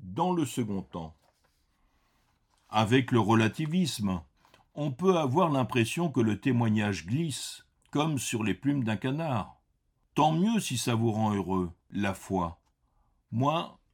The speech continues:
je prends un peu dans chaque religion. C'est là que la formation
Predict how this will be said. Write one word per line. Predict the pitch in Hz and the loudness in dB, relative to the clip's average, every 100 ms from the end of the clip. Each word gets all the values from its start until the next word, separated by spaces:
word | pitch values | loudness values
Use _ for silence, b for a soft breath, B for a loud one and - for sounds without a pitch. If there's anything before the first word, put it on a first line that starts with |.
| 113 | -10
je | 92 123 | 0 0
prends | 123 - 139 | 0 -2 -2
un | 139 | -2
peu | 135 - 165 | -4 0 0
dans | 147 117 | 0 -4
chaque | - 143 | -2 -4
religion. | - 131 127 107 98 90 82 _ _ _ _ _ _ _ _ _ _ | -2 -2 0 0 -2 -4 -6 _ _ _ _ _ _ _ _ _ _
C'est | - - 151 | -12 -6 -2
là | 208 | -2
que | - 123 | 0 0
la | 110 | 0
formation | - 113 113 107 - 131 156 180 | -2 -2 0 -2 -2 -2 -2 -4